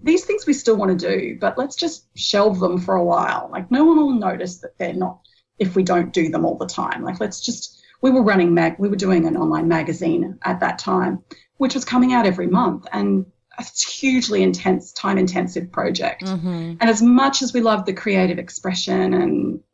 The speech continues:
Speaker 1: and putting it together, it just took too long and wasn't really valuable. So we shelved projects like that and said, you know, "Instead of bringing them out monthly, let's just bring out one once a year for a special occasion."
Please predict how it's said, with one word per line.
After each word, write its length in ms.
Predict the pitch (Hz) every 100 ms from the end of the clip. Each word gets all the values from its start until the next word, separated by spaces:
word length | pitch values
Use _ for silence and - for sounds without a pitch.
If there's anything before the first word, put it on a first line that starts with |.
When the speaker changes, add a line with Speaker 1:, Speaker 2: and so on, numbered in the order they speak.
| -
Speaker 1:
and 340 | 180 170 165 170 -
putting 220 | 262 208
it 80 | 185
together, 440 | 196 208 185 - - _ _ -
it 200 | - - 196
just 260 | 254 247
took 180 | - -
too 200 | - 220
long 280 | 185 175 175
and 160 | 175 170
wasn't 360 | 185 185 180 185
really 300 | 170 165 -
valuable. 600 | - - 190 - - -
So 340 | 180 202 185 185 180 - -
we 80 | 269
shelved 420 | - 302 320 311
projects 480 | 240 202 185 180 -
like 220 | 180 180
that 260 | - - - _ -
and 120 | 196
said, 240 | 214 196 180
you 80 | 226
know, 60 |
"Instead 260 | 196 190 285
of 100 | 262
bringing 200 | 208 196
them 100 | 170
out 100 | 165
monthly, 420 | 175 180 185 226
let's 240 | 302 302 -
just 160 | -
bring 180 | 370 370
out 160 | 320 190
one 360 | 185 185 175
once 280 | 175 180 -
a 40 | 185
year 260 | - - - -
for 60 | 190
a 20 |
special 340 | - 185 -
occasion." 600 | 185 - - 185 180 185